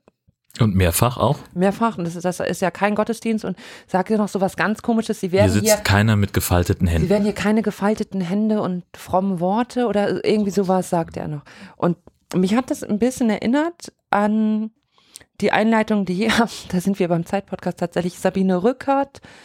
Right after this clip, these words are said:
Speaker 2: in dem Podcast, ähm, wie heißt der noch, heißt der Podcast, wo sie mit
Speaker 1: Unter
Speaker 2: ihrer Schwester
Speaker 1: Pastorentöchtern?
Speaker 2: Unter Pfarrerstöchtern,
Speaker 1: Pfarrerstöchtern.
Speaker 2: wo sie halt so über Bibeltexte reden. Und da sagen sie das auch immer so am Anfang in der Art,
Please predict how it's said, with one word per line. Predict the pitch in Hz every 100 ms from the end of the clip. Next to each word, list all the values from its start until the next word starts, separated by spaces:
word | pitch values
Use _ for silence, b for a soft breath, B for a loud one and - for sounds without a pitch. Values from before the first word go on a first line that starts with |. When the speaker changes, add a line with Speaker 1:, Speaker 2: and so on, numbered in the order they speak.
| B B B -
Speaker 2:
in | 196 196 196 185 _ 180
dem | 185 185
Podcast, | 185 - - 175 170 - _ - - _ -
ähm, | 170 165 165 165 -
wie | 202
heißt | 208
der | 202
noch, | 196 196 -
heißt | 165 202 - -
der | -
Podcast, | - - 226 220
wo | 214
sie | 196
mit | 196
Speaker 1:
Unter | 196
Speaker 2:
ihrer | 190
Schwester | -
Speaker 1:
Pastorentöchtern? | 254 262 226 285 123 - 143 156
Speaker 2:
Unter | - 208
Pfarrerstöchtern, | 220 240 247 - 254 - 269 320
Speaker 1:
Pfarrerstöchtern. | - 190
Speaker 2:
wo | 208
sie | 202
halt | 202 -
so | 180
über | 180
Bibeltexte | 180 214 208 208 - 208 226 - 226
reden. | 220 240 285 B B B B B B -
Und | 208 208 220
da | 233
sagen | 302 302
sie | 285
das | 254
auch | 208 -
immer | 196 185
so | 165
am | 170
Anfang | 202 208 - 165
in | - 165
der | 175 165 -
Art, | 151 143